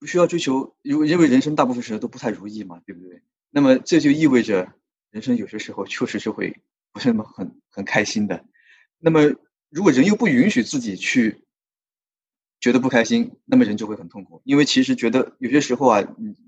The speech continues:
你在这种不是很好的环境中间，或者说遇到了很多不顺利的事情，你可能不那么开心才是比较平常的一件事情。所以从act的角度来讲，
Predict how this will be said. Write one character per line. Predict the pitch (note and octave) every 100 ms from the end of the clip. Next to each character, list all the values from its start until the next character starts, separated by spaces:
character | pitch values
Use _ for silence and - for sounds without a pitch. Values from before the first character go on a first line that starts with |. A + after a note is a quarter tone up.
| -
你 |
在 | - C4
这 | C4
种 | A3+ G#2 -
不 | C3+
是 | E3
很 | -
好 | -
的 | G2
环 | G2+ G2 A#2+
境 | B2+
中 | B2+
间， | B2 B2
或 | B2
者 | A2
说 | G#2 A#2 A2+ - - _
遇 | D#3+
到 | D3
了 |
很 | C3 G#2+
多 | C3
不 | B2+
顺 | E3
利 | D3+
的 | C3
事 | -
情， | B2+ A#2
你 | E3+
可 | - F2
能 | C3 - - _ _
不 | E3
那 | G3+
么 | B2+
开 | - A2+
心 | G#2+ A2
才 | - G2
是 | - G2 - _ _ _
比 | -
较 | G#2+
平 | - -
常 | A#2+ F#2
的 | G2
一 |
件 | G2 F#2+
事 | -
情。 | G2+ - - _ _ - - - _ -
所 | G#3+
以 | A#3+
从 | F#3
act | E3+
的 | D#3+
角 | B2 G#2+
度 |
来 | A#2+ A#2+
讲， | G#2+ D#2